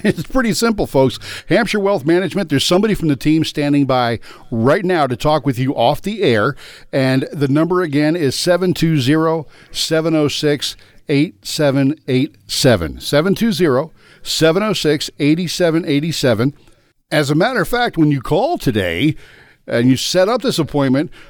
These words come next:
we're gonna get you a copy of the book that Troy and Lori wrote. It's called Whose Retirement Is It Anyway? <laughs> I, I love the title. <laughs> Income Planning for Real People Using Dollars and Cents. And this is a great book you guys put together, and I think it's a great asset for anybody to read.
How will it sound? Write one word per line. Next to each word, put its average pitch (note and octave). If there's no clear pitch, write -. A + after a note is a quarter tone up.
we're E3
gonna A#3+
get F#3+
you E3
a -
copy F3
of D3
the B2+
book A#2+
that C#3+
Troy F#3
and C#3+
Lori D#3
wrote. B2+
It's G#2
called B2+
Whose G3
Retirement F#3
Is C#3+
It C3
Anyway? A2
<laughs> -
I, -
I -
love C3+
the G2+
title. F#2
<laughs> D3
Income F#3+
Planning F3+
for C#3+
Real D#3
People D3+
Using B2+
Dollars C3
and A#2
Cents. A#2+
And G#2+
this F#3
is -
a D3+
great C#3+
book C#3+
you B2+
guys A#2+
put C3
together, A#2
and A#2
I D#3
think G3+
it's B2+
a A#2
great C3
asset B2
for F#2
anybody F#2
to B1+
read. E2+